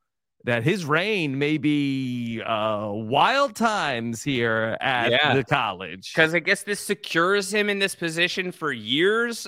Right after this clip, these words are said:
Speaker 2: I think. He, like, the vote happens, and then now he's been reinstalled, so they can't
Speaker 1: Mm-hmm.
Speaker 2: do this again. So Hank has job security, but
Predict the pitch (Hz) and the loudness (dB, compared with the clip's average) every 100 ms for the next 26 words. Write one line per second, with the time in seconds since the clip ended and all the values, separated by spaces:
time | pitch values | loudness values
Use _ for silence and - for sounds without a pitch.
0 | - 220 226 220 220 220 - - 190 170 | -8 -8 -4 -2 0 -2 -8 -16 -8 -6
1 | 160 156 - 135 117 156 170 - 175 170 | -2 -2 -2 -6 0 2 2 0 4 4
2 | 170 175 165 151 143 147 147 147 147 143 | 2 -4 -4 -8 -4 -2 0 2 2 0
3 | 147 135 143 131 123 143 139 123 - 139 | -6 -4 -4 -4 -4 -4 -4 -6 -4 0
4 | 143 151 139 139 139 135 135 143 165 180 | 2 2 2 4 2 0 0 0 0 -4
5 | 131 151 160 156 160 135 151 147 147 139 | -4 -4 -4 -4 -8 -2 0 0 -4 -6
6 | 139 120 117 143 147 143 - 135 127 123 | -4 -4 -2 0 2 0 -2 0 0 -4
7 | - 131 127 127 123 - 123 - 135 135 | -6 -2 -2 -2 -6 -12 -12 -8 -6 -4
8 | 131 131 120 120 | -4 -6 -4 -6